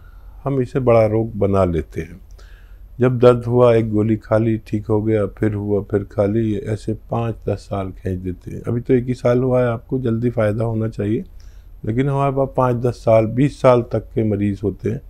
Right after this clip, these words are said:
तो देखिए, जब भी कोई दर्द आपको दस पन्द्रह दिन से ज़्यादा हो, तो फिर आपको यूनानी की तरफ आ जाना चाहिए। यूनानी में एक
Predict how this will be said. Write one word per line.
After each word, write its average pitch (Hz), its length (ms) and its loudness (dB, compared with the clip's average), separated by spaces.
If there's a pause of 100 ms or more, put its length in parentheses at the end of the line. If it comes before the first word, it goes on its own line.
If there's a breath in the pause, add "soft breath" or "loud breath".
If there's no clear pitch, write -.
(640 soft breath)
तो 147 60 0
देखिए, 175 220 4
जब 160 300 4
भी 190 120 2
कोई 147 380 2
दर्द 117 340 2 (100)
आपको 104 540 -2 (1160)
दस 101 460 -2
पन्द्रह 113 260 4
दिन 104 200 -2
से 101 160 -6
ज़्यादा 90 360 4
हो, 90 320 -4 (1000)
तो 113 260 0 (360)
फिर 139 120 4
आपको 127 400 2
यूनानी 117 420 4
की 117 120 -2
तरफ 120 320 0
आ 104 80 6
जाना 92 280 2
चाहिए। 95 300 -2
यूनानी 120 360 2
में 165 200 2
एक 135 140 -4